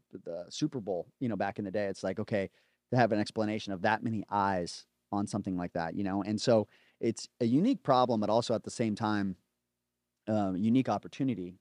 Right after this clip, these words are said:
uh, that comes along with it, and also a unique opportunity where I think on the same way where we're also getting into society and saying, "Oh, it's kinda ca-, turned into this," but isn't that kind of a natural progression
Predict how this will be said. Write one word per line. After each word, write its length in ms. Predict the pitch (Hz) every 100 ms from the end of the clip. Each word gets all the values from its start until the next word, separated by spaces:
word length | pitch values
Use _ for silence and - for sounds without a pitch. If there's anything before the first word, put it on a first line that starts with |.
| _
uh, 140 | 107 95
that 120 | -
comes 200 | 120 104
along 200 | 104 101
with 180 | 120 113
it, 100 | -
and 160 | 156 190
also 160 | 143
a 40 | 110
unique 300 | 113 113 107
opportunity 520 | 95 - 120 101 104
where 300 | 98 101 98 - _ _ _ _ _ -
I 280 | 135 202
think 480 | 240 - 101 90 - -
on 80 | 113
the 60 |
same 240 | 107 120 110
way 180 | 120 113
where 180 | 101
we're 200 | 92 107
also 380 | 113 - 113 104 _ -
getting 220 | 117 110
into 160 | 107 101
society 260 | 117 104
and 120 | 104 95
saying, 200 | 98 98
"Oh, 140 | 113
it's 140 | 110 -
kinda 220 | - 113
ca-, 160 | - -
turned 260 | - 123 110
into 200 | 107 95
this," 320 | 117 107 - _ _ _ _ _ _ -
but 80 | 120
isn't 160 | 190
that 140 | 170 156
kind 120 | 156
of 80 | 127
a 40 |
natural 420 | 104 107 120 - 139
progression 800 | 113 95 101 113 131 123 123